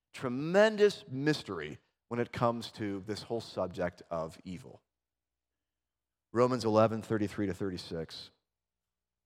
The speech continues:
says this,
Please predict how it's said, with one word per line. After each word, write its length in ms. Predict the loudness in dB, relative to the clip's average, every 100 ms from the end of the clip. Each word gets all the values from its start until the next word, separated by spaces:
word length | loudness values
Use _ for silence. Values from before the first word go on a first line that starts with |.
| _ _ _ _ _ _ _ -20 -20 _ _ _ _ -12
says 280 | -2 -2 -2
this, 440 | -4 -4 -10 -18